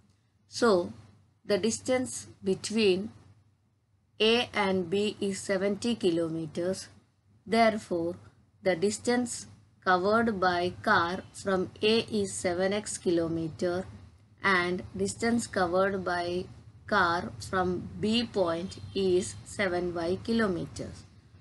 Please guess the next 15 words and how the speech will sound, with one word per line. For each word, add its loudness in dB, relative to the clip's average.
So, 0
the 2
distance -2
between, 0
since -2
the 2
distance -2
between 0
A 2
and 2
B 2
is -4
seventy -2
kilometers, -2
therefore, 4